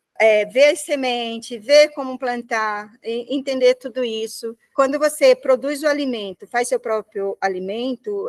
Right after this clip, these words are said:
é, você perdeu toda aquela, a, alienação daquele trabalho, né? Porque você faz o todo, desde o princípio até o fim, até a hora de ir a comida pra mesa.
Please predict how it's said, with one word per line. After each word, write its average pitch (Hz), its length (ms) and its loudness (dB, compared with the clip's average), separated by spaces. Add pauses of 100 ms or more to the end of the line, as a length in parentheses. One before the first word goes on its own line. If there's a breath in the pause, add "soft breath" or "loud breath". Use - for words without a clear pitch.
é, 214 340 0
você 240 280 -2
perdeu 240 460 0
toda 254 220 -8
aquela, 294 520 -2 (140)
a, 202 420 -4
alienação 214 720 -4
daquele 190 340 -6
trabalho, 208 800 2
né? 208 220 -8
Porque 247 240 -8
você 262 300 -2
faz 262 360 -2
o 339 80 -6 (320)
todo, 233 320 6
desde 240 260 2
o 269 40 -8
princípio 285 540 -8
até 302 200 -4
o 359 100 -4 (220)
fim, 240 320 0
até 208 180 -6
a 214 80 2
hora 240 180 2
de 233 120 -6
ir 247 40 4
a 254 60 0
comida 254 320 -2
pra 294 160 -4
mesa. 214 300 0